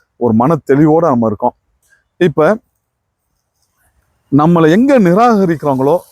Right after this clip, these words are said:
அவங்க கிட்ட நம்ம ஜெயிச்சு காட்டணும் அப்படின்னு நம்ம சொல்லி சொல்லுவோம். இது எல்லாத்துட்டையும் சொல்றதுதான். எல்லாருக்கும் ஒரு ஆசை இருக்க தான் செய்யும். நம்ம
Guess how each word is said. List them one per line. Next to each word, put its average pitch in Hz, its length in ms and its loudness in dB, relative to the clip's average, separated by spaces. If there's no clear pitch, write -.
அவங்க 208 260 0
கிட்ட 175 240 -2
நம்ம 170 180 -2
ஜெயிச்சு 139 360 -4
காட்டணும் 92 360 -8
அப்படின்னு 117 280 -2
நம்ம 101 200 -4
சொல்லி 117 200 0
சொல்லுவோம். 131 340 -2
இது 90 120 -2
எல்லாத்துட்டையும் 110 440 -4
சொல்றதுதான். 175 400 -2
எல்லாருக்கும் 156 540 0
ஒரு 175 80 0
ஆசை 165 240 -2
இருக்க 165 220 -4
தான் 180 180 -2
செய்யும். 147 300 -6
நம்ம 127 200 -4